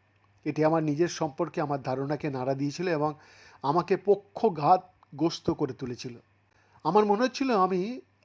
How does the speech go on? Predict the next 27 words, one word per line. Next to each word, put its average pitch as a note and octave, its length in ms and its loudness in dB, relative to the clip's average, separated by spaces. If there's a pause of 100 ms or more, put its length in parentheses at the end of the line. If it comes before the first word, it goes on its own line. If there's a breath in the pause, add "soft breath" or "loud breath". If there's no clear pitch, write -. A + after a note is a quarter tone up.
আবেগগতভাবে D#3+ 1300 2
ডুবে C3+ 260 -4
যাচ্ছি, B2+ 520 -8
হতাশা F3 420 -6
এসেছিল F3 380 -4
এবং D#3 360 0
আমি C#3 200 -4
একেবারে D3+ 380 -2 (600 soft breath)
তলানিতে F#3 520 6
পৌঁছে D3+ 340 -2
গিয়েছিলাম। B2 440 -8 (760)
দ্য C#3+ 140 2
সানকে D3+ 460 -2
তিনি C3 240 -6
এটা B2+ 220 -6 (220)
জানিয়েছিলেন। A#2+ 520 -8 (560 soft breath)
দু D3+ 120 6
হাজার F#3+ 200 8
একুশ F#3+ 260 -4
সালে B3+ 180 -2
ধীরে F3 220 2
ধীরে F3+ 220 0
নিজেকে E3+ 340 0
আবার D3+ 200 2
একত্রিত D#3 420 -4
করার D3 300 0
পর F3 300 0